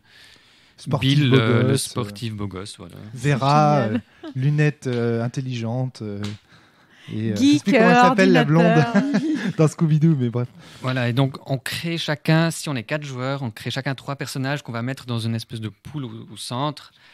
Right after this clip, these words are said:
Speaker 2: Et c'est des personnages qui vont donc circuler. Le rôle du tueur va aussi
Speaker 3: Le chapeau des
Speaker 2: circuler.
Speaker 3: personnages magiques.
Speaker 1: C'est ça. Qu'on nous sort à toutes les sauces. <laughs> D'accord, ok.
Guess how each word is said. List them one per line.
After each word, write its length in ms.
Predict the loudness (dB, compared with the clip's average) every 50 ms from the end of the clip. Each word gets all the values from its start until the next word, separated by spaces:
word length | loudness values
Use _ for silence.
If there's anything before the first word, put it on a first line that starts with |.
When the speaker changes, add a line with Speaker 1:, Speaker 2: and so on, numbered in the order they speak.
| _ _ _ _ _ _ _ _ -14
Speaker 2:
Et 140 | -10 -10 -10
c'est 140 | -10 -10 -12
des 120 | -12 -14
personnages 540 | -16 _ -14 -14 -12 -8 -8 -8 -8 -8 -10 _
qui 120 | -12 -10
vont 180 | -8 -8 -8 -8
donc 140 | -10 -12 -10
circuler. 600 | -10 -8 -8 -8 -10 _ -8 -6 -6 -4 -4 -4
Le 80 | -4 -4
rôle 220 | -4 -4 -4 -6 -6
du 120 | -12 -16
tueur 360 | _ -14 -10 -8 -8 -8 -6 -6
va 100 | -8 -8
aussi 180 | -6 -2 -2
Speaker 3:
Le 40 | 0
chapeau 260 | 2 0 0 2 2 2
des 60 | 2
Speaker 2:
circuler. 80 | 2
Speaker 3:
personnages 500 | 0 0 -2 0 0 2 2 0 2 2
magiques. 560 | 0 0 0 0 -2 -2 -4 -8 -10 -14 -20 _ _ _ _ -20 -16
Speaker 1:
C'est 120 | -14 -12 -12
ça. 160 | -12 -12 -12 -14 -18 -20 _ _ _ _ _ _ -20 -20 -14 0
Qu'on 120 | 2 2
nous 100 | 2 2
sort 180 | 2 2 2 2
à 60 | 2
toutes 160 | 0 -2 -8
les 60 | -8 -8
sauces. 220 | -8 -10 -16 _ _ -20 _ -20 -20 -20 -20 _ -20 _ _ _
<laughs> 80 | -20 -18 _ -20 _ _ _ _ _ _ _ _ -20 -20 -20 -20 -20 -20 _ _ _ _ _ -8
D'accord, 280 | -8 -6 -4 -4 -4 -4
ok. 160 | -4 -8